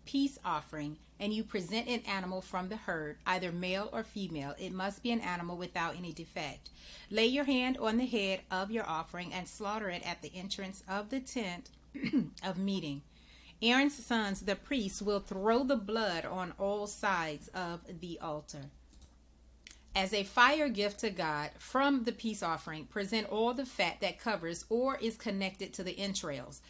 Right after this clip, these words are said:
the two kidneys, and the fat around them at the loins, and the lobe of the liver that is removed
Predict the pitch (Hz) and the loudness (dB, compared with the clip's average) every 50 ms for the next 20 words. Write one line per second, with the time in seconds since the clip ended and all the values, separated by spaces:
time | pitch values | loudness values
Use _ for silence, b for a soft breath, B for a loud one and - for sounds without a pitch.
0 | B B B 185 185 - 277 294 269 - 254 220 - 185 190 185 190 196 - - | B B B -2 0 2 2 2 2 2 0 0 0 0 0 -2 -2 -4 -4 -2
1 | - 233 247 254 254 254 - - 190 190 190 202 190 185 175 175 165 165 156 160 | 0 2 2 2 2 0 2 2 2 2 2 2 0 0 0 0 0 -2 -2 -4
2 | 165 160 - - 170 185 - - - 285 285 277 277 277 254 208 175 170 175 170 | -6 -6 -6 -4 -2 -2 -2 0 0 0 2 4 4 4 4 2 2 0 -4 -6
3 | - - B B B B B 233 254 262 262 262 254 254 - 214 233 226 226 240 | -8 -12 B B B B B 4 4 6 6 6 4 2 2 2 2 2 4 4
4 | 247 240 240 220 233 233 220 240 233 214 190 180 160 175 175 170 185 180 196 196 | 4 4 4 2 2 2 2 2 2 2 2 2 2 0 -2 -2 0 0 -2 -2
5 | 196 214 190 185 185 185 - - 196 196 208 233 262 247 208 175 170 170 | -2 -2 -2 -2 -4 -6 -6 -4 -2 0 2 2 2 2 2 0 -4 -4